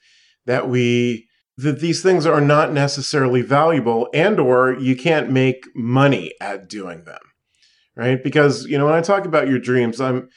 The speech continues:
you know, in some cases, I'm certainly talking about making money or making this your livelihood, but in other cases, not really. So, you know, that kind of depends on, on who you are. So how do you find it when you're older? Well, the first thing you gotta do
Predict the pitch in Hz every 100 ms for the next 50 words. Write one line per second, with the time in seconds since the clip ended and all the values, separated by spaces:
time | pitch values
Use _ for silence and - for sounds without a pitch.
0 | _ _ _ _ _ _ _ - 139 131
1 | 143 131 170 233 151 101 107 110 117 147
2 | 123 120 131 120 110 107 92 113 120 113
3 | 117 101 98 98 90 101 101 107 113 110
4 | 92 104 92 92 98 101 98 87 95 92
5 | - _ - 175 190 247 285 196 151 139
6 | 139 139 120 123 107 - - _ - -
7 | 147 135 135 131 131 - _ _ - 135
8 | 139 135 170 180 170 143 143 143 131 127
9 | 120 127 - 127 117 104 117 110 95 87
10 | - 139 - 180 208 196 170 143 127 120
11 | 113 - _ _ - 117 120 113 113 101
12 | 98 101 78 85 113 165 185 - _ _
13 | 101 120 - 190 214 208 113 101 92 85
14 | 80 78 73 67